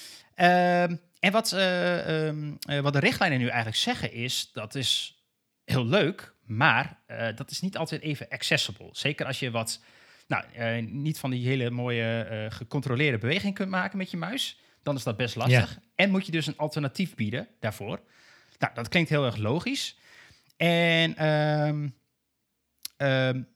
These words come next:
Speaker 1: waar ze mee kwamen is dat je volgens mij, eh, dat dan of met je toetsenbord kunt doen. Dus bijvoorbeeld met de pijltjes dat je bijvoorbeeld de sortering kunt veranderen. Of dat je
Speaker 2: Mm, ja,
Speaker 1: visueel
Speaker 2: makes sense.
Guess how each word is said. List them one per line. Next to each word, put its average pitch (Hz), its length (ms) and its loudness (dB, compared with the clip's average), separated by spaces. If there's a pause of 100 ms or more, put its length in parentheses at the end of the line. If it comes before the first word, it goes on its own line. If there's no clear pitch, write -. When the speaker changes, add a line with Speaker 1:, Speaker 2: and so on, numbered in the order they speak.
(360)
Speaker 1:
waar 156 200 6
ze 175 100 -2
mee 143 160 2
kwamen 220 400 2
is 139 180 -6
dat 151 160 -6
je 156 80 -6
volgens 139 340 -8
mij, 156 460 0
eh, 127 600 -4
dat 131 180 -2
dan 127 180 -4
of - 160 -4
met 135 140 -6
je - 120 -10
toetsenbord 135 680 -4
kunt 98 180 -8
doen. 110 300 -8
Dus 107 160 -12
bijvoorbeeld 98 300 -10
met 104 100 -14
de - 60 -18 (120)
pijltjes 120 280 -8
dat 135 160 -8
je - 60 -18
bijvoorbeeld 131 340 -10
de 123 80 -10
sortering 135 460 -4
kunt 127 160 -12
veranderen. 143 440 -4 (600)
Of 208 160 0
dat 156 200 -8
je 156 120 -4
Speaker 2:
Mm, 113 60 -4
ja, 110 80 -2
Speaker 1:
visueel 117 360 2
Speaker 2:
makes - 160 -2
sense. 127 360 -4